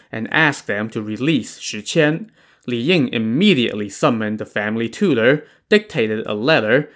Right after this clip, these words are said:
and stamped it with his seal. He then sent an assistant steward to deliver it at once to the Jews. Once the assistant steward left on horseback,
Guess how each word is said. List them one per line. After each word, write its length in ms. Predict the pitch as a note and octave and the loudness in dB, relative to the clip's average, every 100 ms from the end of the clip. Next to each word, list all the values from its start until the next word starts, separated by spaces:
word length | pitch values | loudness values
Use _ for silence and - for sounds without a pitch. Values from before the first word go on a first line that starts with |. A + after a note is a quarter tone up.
| _ | _
and 200 | E3 G3 | 0 0
stamped 520 | F#3+ - F3+ F3+ D3 | -2 -2 0 2 0
it 140 | A2 - | -2 -4
with 140 | G#2+ | -6
his 160 | G#2+ - | -8 -8
seal. 540 | - G3 A#2+ G2 G2 _ _ _ | -2 0 0 -2 -10 _ _ _
He 140 | - G3+ | -2 2
then 180 | A#2 | 2
sent 320 | G2+ - C3+ B2 | 0 0 0 2
an 160 | A2 | -2
assistant 580 | A#2 - - - - G#2+ | -4 0 0 0 -4 -6
steward 520 | - A#2 G#2+ C3 D3 | -6 -6 0 2 2
to 100 | - | -4
deliver 500 | A2+ A2+ A#2 D#3+ A2 | -6 -4 0 -2 0
it 160 | G#2 - | -4 -2
at 220 | G#2+ F#2+ | -4 -6
once 460 | A2+ D#3+ A2 G#2+ - | 0 2 2 -2 -8
to 240 | - F3+ | -2 0
the 100 | A#2 | 0
Jews. 580 | G2+ F3 A#2+ G2 - - _ _ _ _ _ _ _ | -2 0 0 -2 -16 -20 _ _ _ _ _ _ _
Once 300 | D3+ A3+ A#3+ | 0 4 4
the 180 | E3 A#2+ | 2 0
assistant 480 | A2+ D3+ C#3 - A#2+ | 0 0 0 0 -6
steward 400 | - G#3 C3+ G#2+ | -2 4 4 4
left 320 | C#3+ A#2+ - | 2 0 0
on 200 | A2+ G#2+ | -6 -4
horseback, 760 | - G3 - - G2+ A#2 - | 2 4 4 0 0 0 -4